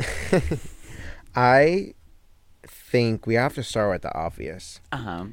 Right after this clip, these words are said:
Speaker 1: which is SpongeBob as a queer icon.
Speaker 2: True, because in June of twenty twenty,
Speaker 1: Mm-hmm.
Speaker 2: um,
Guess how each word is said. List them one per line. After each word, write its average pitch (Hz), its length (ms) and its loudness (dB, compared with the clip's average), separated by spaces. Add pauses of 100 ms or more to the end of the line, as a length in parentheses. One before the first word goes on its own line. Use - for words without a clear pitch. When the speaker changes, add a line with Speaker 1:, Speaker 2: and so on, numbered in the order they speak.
(280)
Speaker 1:
which 120 300 -2
is 113 520 0 (1400)
SpongeBob 135 880 -2
as 107 260 -2
a 92 80 -4
queer 95 340 -6
icon. - 460 -10 (320)
Speaker 2:
True, 110 560 4 (480)
because 143 600 4 (100)
in 120 400 2
June 101 240 -6
of 135 160 -6
twenty 127 300 0
twenty, 85 560 -4
Speaker 1:
Mm-hmm. 110 320 -2
Speaker 2:
um, 107 340 4